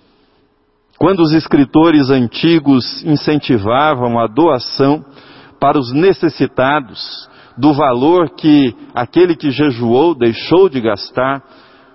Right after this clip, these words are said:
com o consumo de alimentos, eles não estavam querendo inventar uma fórmula econômica para resolver o problema mundial da fome. Não era isso que eles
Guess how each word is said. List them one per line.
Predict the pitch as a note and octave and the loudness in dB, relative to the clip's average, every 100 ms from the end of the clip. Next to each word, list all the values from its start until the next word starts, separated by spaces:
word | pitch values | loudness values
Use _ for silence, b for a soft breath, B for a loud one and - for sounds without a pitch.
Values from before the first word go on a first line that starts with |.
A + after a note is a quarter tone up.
| - | -4
com | C3+ | -2
o | C3 | 0
consumo | C3 A#2+ A2 - D3 C#3+ | 0 -2 -2 -2 0 0
de | A#2 | 0
alimentos, | A#2 G#2+ G#2 B2+ D#3+ D3+ C#3 | 0 0 -2 0 -2 -4 -2
eles | E3+ G#3 | -2 -2
não | G#3 A#3 | -2 -4
estavam | - E3 F3 D#3 | -4 -2 -2 -2
querendo | D3 C3+ D3+ C#3+ | -2 0 0 -2
inventar | C3+ B2+ A#2+ C3+ C3+ | -2 -2 -4 -2 -2
uma | C3+ B2 | -2 -4
fórmula | - - B2 D3 C#3 A#2 A2 | -6 -4 -2 0 -2 -2 -4
econômica | - A2 G2+ B2 C3+ A#2+ A2+ | -2 -4 -2 -2 -2 -4 -4
para | - A2+ | -2 -2
resolver | A2+ A#2+ A2+ G2+ F#2+ B2+ A#2 | -2 -2 0 -2 0 2 2
o | |
problema | G#2+ A#2 G2 A2 C3+ C3 G2+ - B B B - | -2 -4 -2 0 0 -2 -4 -8 B B B -4
mundial | C#3+ D#3 A#2 A#2+ B2+ B2+ | -2 0 0 0 0 0
da | A2 | -4
fome. | - - A2 A2+ G#2+ | -6 -4 -4 -4 -4
Não | D#3 | -2
era | G3+ F3+ | 0 2
isso | D3+ G3 - D#3 | 0 -2 -4 -4
que | D#3 | -2
eles | C3+ | -2